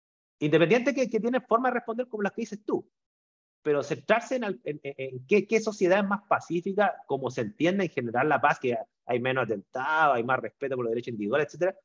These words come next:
Claro, ese es, es una cuestión que sí, es cierto, se puede responder, pero van a estar a la defensiva, a eso me refiero. Las personas que están a, a favor de la tesis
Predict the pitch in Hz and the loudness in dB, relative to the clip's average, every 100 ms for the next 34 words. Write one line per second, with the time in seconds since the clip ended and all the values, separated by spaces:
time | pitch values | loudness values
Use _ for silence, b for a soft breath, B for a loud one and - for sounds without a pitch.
0 | _ _ _ _ _ _ 208 196 156 202 | _ _ _ _ _ _ 4 6 6 6
1 | 185 175 196 180 196 185 165 208 202 147 | 4 4 2 2 2 2 2 -2 -4 -6
2 | 165 190 139 120 - 135 175 185 - 170 | -6 -6 -8 -12 -2 2 4 4 0 -4
3 | 151 156 185 _ _ _ - 131 123 170 | 0 0 0 _ _ _ -2 2 4 2
4 | 170 185 175 127 117 - - 170 120 175 | 2 2 2 0 -6 -12 -6 -4 -4 -8
5 | 156 107 85 101 104 - 156 165 127 156 | -6 -8 -8 -14 -16 -6 -4 -4 -4 0
6 | 151 - 110 - 104 117 139 156 - 170 | 0 0 -6 -6 -2 0 2 0 2 0
7 | - 196 _ | -2 -12 _